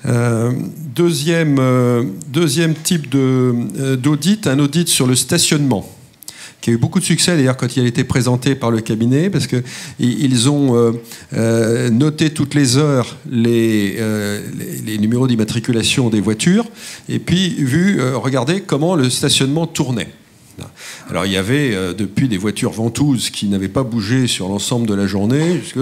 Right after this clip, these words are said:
d'autres voitures qui étaient classifiées comme, euh, tournant, euh, c'est-à-dire elles étaient présentes à une heure, mais pas l'heure suivante. Et ça, ça a permis,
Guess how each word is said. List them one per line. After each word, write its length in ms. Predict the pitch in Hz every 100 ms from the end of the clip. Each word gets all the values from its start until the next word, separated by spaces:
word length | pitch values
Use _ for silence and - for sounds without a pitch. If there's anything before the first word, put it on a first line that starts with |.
| 156
d'autres 340 | 110 120 135 113
voitures 500 | 98 92 - 170 170
qui 100 | 101
étaient 180 | 123 131
classifiées 600 | 110 98 95 - 147 160
comme, 240 | 117 123
euh, 80 | 98
tournant, 560 | - - 110 127 156 95
euh, 60 | 92 - - -
c'est-à-dire 280 | - 76 92
elles 140 | 113
étaient 100 | 104
présentes 360 | 101 107 120 110
à 60 | 95
une 160 | 95
heure, 220 | 131 165
mais 100 | 107
pas 140 | 98 135
l'heure 160 | 117
suivante. 460 | - 110 87 - - - _ _ _ _ - - - -
Et 60 | 156
ça, 160 | 139
ça 120 | 156
a 40 | 123
permis, 400 | 123 113 156